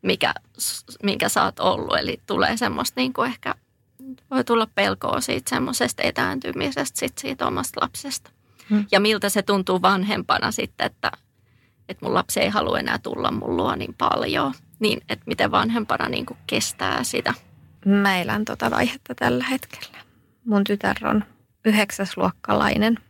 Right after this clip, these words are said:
Speaker 2: käy isällään joka toinen viikonloppu. Mut kyllä me joudutaan joka viikonloppu se keskustelu käymään, että onks hän siellä yksi yötä vai kolme yötä, onko hänellä omia menoja, onko hänellä matseja, onko hänellä harrastuksia. Ja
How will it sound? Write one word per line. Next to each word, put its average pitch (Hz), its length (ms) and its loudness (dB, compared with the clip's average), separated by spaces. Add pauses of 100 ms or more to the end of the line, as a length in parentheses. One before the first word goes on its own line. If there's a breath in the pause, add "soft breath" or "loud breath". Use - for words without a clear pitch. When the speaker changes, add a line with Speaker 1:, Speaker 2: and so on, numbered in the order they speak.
(220)
Speaker 2:
käy 175 240 4
isällään 170 480 2
joka 185 220 -2
toinen - 400 4
viikonloppu. 110 720 0 (760 soft breath)
Mut 190 180 2
kyllä 180 200 4
me 175 100 4
joudutaan 117 400 2
joka 117 240 2
viikonloppu - 540 0
se 208 140 -2
keskustelu 220 640 0
käymään, 233 420 2
että 233 180 -6
onks - 140 -2
hän 226 160 4
siellä 214 260 2
yksi - 300 0
yötä 202 220 0
vai 202 180 4
kolme 196 400 2
yötä, - 300 0
onko 208 180 0
hänellä 196 360 4
omia 196 360 2
menoja, 208 440 2 (320)
onko 202 180 -6
hänellä 196 320 4
matseja, 190 460 -2
onko - 200 0
hänellä 196 280 4
harrastuksia. - 1000 0 (1120 loud breath)
Ja 185 220 4